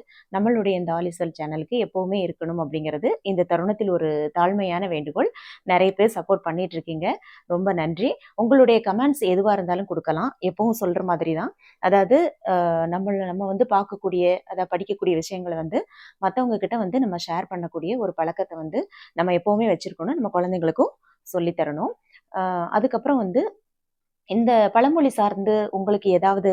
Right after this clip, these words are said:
பொருள் தெரிஞ்சாலும் அதை நீங்க வந்து கமெண்ட்ஸ்ல கொடுக்கலாம். அது கூடுதலா ஒரு இன்ஃபர்மேஷனா பாக்குறவங்களுக்கு இருக்கும் இல்லையா? So இன்னைக்கு நம்ம நடைமுறையில், அஹ், அதாவது நம்ம வழக்கத்துல பயன்படுத்திட்டு இருக்கக்கூடிய ஒரு பழமொழி தான் பாக்க, பார்க்க போறோம். இது வந்து என்ன அப்படின்னா, இது ஒரு விவசாயம் சார்ந்த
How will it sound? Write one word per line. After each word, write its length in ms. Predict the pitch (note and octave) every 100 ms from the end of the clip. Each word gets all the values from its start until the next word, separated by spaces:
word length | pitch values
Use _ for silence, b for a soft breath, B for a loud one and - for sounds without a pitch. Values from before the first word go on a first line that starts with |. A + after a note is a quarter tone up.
| F3+
பொருள் 260 | - F#3 F#3+
தெரிஞ்சாலும் 520 | F#3+ E3+ E3+ E3 B3+
அதை 180 | - G3
நீங்க 160 | F3+ E3
வந்து 160 | F#3+
கமெண்ட்ஸ்ல 440 | D4 F#3 F3+ F3+ F3+
கொடுக்கலாம். 460 | F3 D#3+ D#3 F#3+ -
அது 180 | - F#3 F3
கூடுதலா 380 | A#3+ A3 G#3 B3+
ஒரு 140 | G#3+
இன்ஃபர்மேஷனா 580 | F3+ E3+ F#3+ F3+ - F3+ - B B _
பாக்குறவங்களுக்கு 600 | F#3 F3+ F#3 E3+ E3 E3+
இருக்கும் 280 | E3 E3 E3
இல்லையா? 220 | D3 A#3+ E4 b b -
So 100 | D4
இன்னைக்கு 380 | A#3+ D#4 G4 D#4
நம்ம 220 | G#3 F3+ C#4 -
நடைமுறையில், 640 | G#3+ F#3+ A3 G#3+ G#3 G#3+ G#3 G3+
அஹ், 400 | F#3 F3 E3 D#3+
அதாவது 300 | E3 G3+ G#3
நம்ம 280 | C#4+ G#3+ G#3
வழக்கத்துல 420 | F3+ A3+ - - G3+
பயன்படுத்திட்டு 500 | F#3 F#3 F#3 - -
இருக்கக்கூடிய 400 | E3+ E3 E3 G#3 - B B -
ஒரு 140 | F#3
பழமொழி 400 | F3 F#3 F#3+ E3+
தான் 200 | F#3 A3+
பாக்க, 380 | D#3+ D3 - D3
பார்க்க 340 | F3 F3 F3
போறோம். 280 | D3+ D3+ C4+ B B -
இது 160 | B3
வந்து 280 | A#3+ A#3 D4 D#4+
என்ன 180 | A3 B3+
அப்படின்னா, 360 | B3+ G3 E3+ A3
இது 140 | D#4 G#3
ஒரு 180 | G3+ C#4
விவசாயம் 640 | A#3 G#3 C4+ D4+ C#4+ A#3+
சார்ந்த 420 | A#3 F#3 D#3+ E3